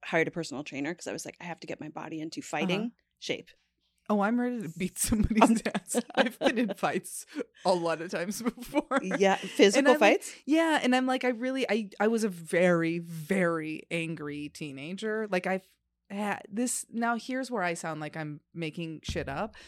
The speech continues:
Speaker 2: but I literally have had rage blackouts, which if you look at, it's a thing, apparently it's pretty common with teenagers 'cause you just have so many hormones,
Speaker 1: Well,
Speaker 2: and, like,
Speaker 1: yeah.
Speaker 2: if you get angry enough, you will black out.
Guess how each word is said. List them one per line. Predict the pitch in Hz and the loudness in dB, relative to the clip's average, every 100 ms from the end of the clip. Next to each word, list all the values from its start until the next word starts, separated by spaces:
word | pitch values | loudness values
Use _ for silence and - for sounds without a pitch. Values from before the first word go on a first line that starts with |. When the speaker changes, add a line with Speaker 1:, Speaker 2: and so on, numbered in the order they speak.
| - - | -10 0
Speaker 2:
but | 196 | 2
I | |
literally | 196 196 196 196 185 | 2 0 0 0 0
have | 160 | -2
had | 165 139 139 - | -2 -4 -4 -8
rage | 160 156 165 - | -4 -2 -2 -6
blackouts, | 214 233 254 262 277 - | -6 -6 -4 -4 -6 -2
which | 233 240 | -2 -2
if | 214 | -4
you | 226 | -2
look | 269 277 | -2 -4
at, | 226 | -6
it's | 233 226 | -8 -4
a | 226 | -2
thing, | - 285 269 247 - - - - | 0 0 0 -4 -8 -20 -20 -6
apparently | 233 - 285 220 214 | -2 0 0 -2 -4
it's | - | -4
pretty | - 190 | -4 -4
common | 185 156 165 180 | -4 -6 -4 -6
with | 185 | -8
teenagers | - 175 196 214 - | -8 -6 -4 -6 -6
'cause | 202 | -6
you | 175 | -6
just | 175 - | -8 -8
have | 175 | -8
so | - 170 | -6 -4
many | 165 165 | -4 -6
hormones, | 156 165 170 156 185 202 214 208 208 170 | -8 -8 -8 -6 -4 -4 -4 -6 -8 -8
Speaker 1:
Well, | 185 | -2
Speaker 2:
and, | 190 | 0
like, | 170 170 | 0 -2
Speaker 1:
yeah. | 170 | -6
Speaker 2:
if | - - | -8 -10
you | 185 196 | -8 -2
get | 180 165 | 0 0
angry | 160 175 180 190 | 0 -2 -4 -4
enough, | 208 214 214 | -4 -6 -8
you | 185 185 185 | -8 -4 -4
will | 160 156 | 0 -2
black | 147 147 143 143 | -2 -6 -8 -6
out. | 139 156 269 - | -6 -2 -4 -6